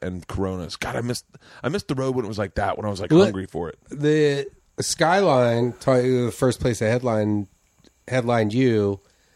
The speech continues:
Speaker 2: Skyline, I think, was the first place that co-headlined me.
Speaker 1: With who?
Speaker 2: It was this guy named Jimmy Roulette, doesn't do comedy anymore. He's a prison guard now.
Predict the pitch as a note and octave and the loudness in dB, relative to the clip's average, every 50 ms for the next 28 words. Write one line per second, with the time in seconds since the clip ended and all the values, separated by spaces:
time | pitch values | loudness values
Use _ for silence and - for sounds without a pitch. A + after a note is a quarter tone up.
0 | _ _ _ _ - - - - - - C#3 D3+ D#3+ E3 F3 E3 D3+ D3 C#3+ C3+ | _ _ _ _ -14 -12 -10 -10 -2 0 2 4 4 4 4 4 4 4 4 4
1 | C3+ C3 C3 B2 A#2 A#2+ A2 - C#3 B2+ A#2+ B2 G#2+ - G#2+ - - - B2+ B2 | 4 4 2 2 0 -4 -2 0 -2 0 0 0 -2 -2 -4 -8 -2 0 0 0
2 | A#2 - - - B2+ A#2 A2+ G#2+ - - A2 G#2+ - _ _ - - - B2+ B2 | 0 -2 -2 -2 0 2 0 0 0 -2 -2 -2 -4 _ _ -14 -4 2 4 4
3 | C#3 D3 C3 G2+ A#2+ A2 G2+ F#2+ F2+ F2+ F2+ F2 E2+ E2+ F2 F2+ F2 E2+ E2 E2+ | 6 4 4 2 2 0 0 -2 -4 -6 -4 -6 -6 -6 -6 -6 -4 -4 -4 -4
4 | E2 F2 - _ _ - - - F2 F2 D2+ E2 F#2 G#2 F#2+ - - _ _ _ | -6 -6 -8 _ _ -16 -14 -8 -8 -8 -4 -4 -4 -4 -4 -6 -8 _ _ _
5 | _ - D4 - C3 B2+ A#2+ B2 A#2 - B2+ A#2 - - C3+ C3 B2+ B2+ A#2+ A#2 | _ -20 -14 -6 -4 0 0 0 0 0 -2 -4 0 2 2 2 4 2 2 0
6 | A2 G2+ A2+ A#2 B2+ C3 B2+ B2+ C3 B2+ A#2 A2+ G#2 G#2 G#2 - _ G#2 G#2+ A2+ | 0 0 0 2 4 4 4 4 4 4 4 4 2 2 0 -2 _ -2 2 2
7 | A2+ G#2+ A#2+ A#2 A#2 A2 - - - A#2 A2+ A2+ G#2 G#2 G2+ G2 F#2+ F#2+ F2+ F2 | 2 2 0 0 -2 -2 -2 0 0 0 0 2 2 2 2 2 2 0 -2 -2
8 | F2 F2+ F2+ F#2 F#2 _ _ _ _ _ _ _ _ _ _ _ _ _ _ _ | -2 0 0 -2 -4 _ _ _ _ _ _ _ _ _ _ _ _ _ _ _
9 | _ _ - - C3 A#2 G#2+ G2+ - - - D#3+ D3 B2 B2+ A2 G2+ F#2 F#2+ F2 | _ _ -4 -2 -2 0 0 0 0 2 2 2 2 2 0 -2 0 0 -2 -4
10 | E2 E2 D#2 D2+ E2 E2+ E2 D#2+ D#2+ D#2+ F2 F#2+ | -4 -6 -8 -10 -10 -8 -8 -6 -6 -6 -6 -8